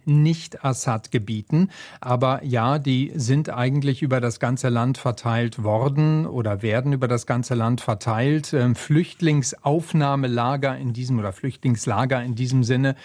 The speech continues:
gibt es so nicht mehr, sondern man versucht schon,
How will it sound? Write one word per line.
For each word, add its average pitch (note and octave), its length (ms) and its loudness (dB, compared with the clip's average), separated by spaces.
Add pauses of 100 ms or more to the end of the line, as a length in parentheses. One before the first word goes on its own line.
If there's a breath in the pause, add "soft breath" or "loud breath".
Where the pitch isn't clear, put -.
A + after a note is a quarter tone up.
(320 loud breath)
gibt D3 240 0
es C3 300 0
so C3 360 4
nicht B2+ 400 -2
mehr, C#3 360 4
sondern A#2+ 360 0
man A#2 160 0
versucht A#2+ 480 -4
schon, C#3 440 2